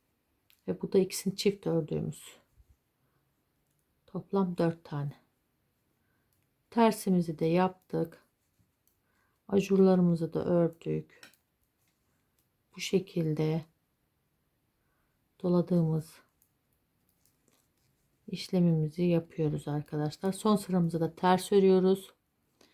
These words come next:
Ve bundan sonra birinci sırada ne yaptıysak aynı işlemi yapıyoruz. Şöyle tutayım. Bakın modelimiz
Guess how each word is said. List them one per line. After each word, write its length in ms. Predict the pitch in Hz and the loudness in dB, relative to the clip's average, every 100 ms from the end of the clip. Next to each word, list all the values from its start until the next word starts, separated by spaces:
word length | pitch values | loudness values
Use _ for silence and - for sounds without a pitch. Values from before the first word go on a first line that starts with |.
| _ _ _ _ | _ _ _ _
Ve 100 | 226 | 6
bundan 280 | 233 247 254 | 8 10 8
sonra 500 | 240 226 202 202 202 | 4 2 4 4 2
birinci 280 | 214 226 233 | 2 4 2
sırada 320 | - 202 185 | 0 -2 2
ne 160 | 185 220 | 2 4
yaptıysak 880 | 233 233 _ 214 202 220 220 - _ _ _ _ _ _ _ _ | 2 0 _ -6 -4 -4 -6 -6 _ _ _ _ _ _ _ _
aynı 340 | 220 226 220 196 | 2 6 8 6
işlemi 460 | 196 - 185 190 214 - - | 4 2 4 4 2 -2 -6
yapıyoruz. 720 | 180 170 - 156 156 - - - - - _ _ - | -4 -4 -2 -2 -4 -10 -20 -20 -20 -20 _ _ -16
Şöyle 380 | - 185 143 143 | -4 0 0 -2
tutayım. 520 | 214 202 202 180 185 - _ _ _ _ _ _ _ _ _ _ _ _ | -4 -2 2 4 2 -2 _ _ _ _ _ _ _ _ _ _ _ _
Bakın 300 | 208 196 196 | -10 -4 2
modelimiz 720 | 202 190 180 180 190 208 - | 4 6 4 4 4 2 -6